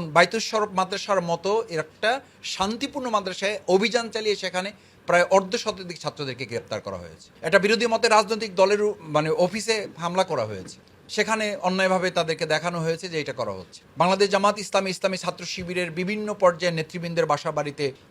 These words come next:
অভিযান চালানো হয়েছে। অর্থাৎ ব্যাপারটা হয়েছে এরকম যে দেশ যাচ্ছে একদিকে, আর তারা সম্পূর্ণভাবে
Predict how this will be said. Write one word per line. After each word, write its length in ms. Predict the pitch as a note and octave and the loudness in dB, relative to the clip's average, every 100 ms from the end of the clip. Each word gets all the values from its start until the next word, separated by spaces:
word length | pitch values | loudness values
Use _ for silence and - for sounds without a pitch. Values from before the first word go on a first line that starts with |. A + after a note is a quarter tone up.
| E3+ | 0
অভিযান 260 | F3 F#3+ F3 | 2 2 2
চালানো 240 | D3 A#2 G2+ | 0 -4 -6
হয়েছে। 280 | F#2+ F2+ - - - D3 | -12 -16 -20 -20 -6 -4
অর্থাৎ 200 | D3 E3+ | 2 4
ব্যাপারটা 340 | D#3 E3+ A#3 A#3 | 4 2 0 2
হয়েছে 220 | A3 A3 G#3 | 2 2 4
এরকম 280 | F#3 F3 D3+ C3+ B2 | 0 0 -2 -2 -2
যে 100 | B2 A2 - - A#2+ | -2 -4 -12 -2 6
দেশ 120 | G#3 G3+ | 6 8
যাচ্ছে 240 | B3 A#3+ B3 | 4 4 -2
একদিকে, 300 | A3 F#3+ A3+ A3 D3+ | -2 -6 -6 -2 -2
আর 60 | - | 2
তারা 160 | E3+ E3 - - | 0 2 -2 2
সম্পূর্ণভাবে 760 | F#3+ G3+ C#4+ D4+ B3+ G#3 G3+ | 2 0 -6 0 2 2 0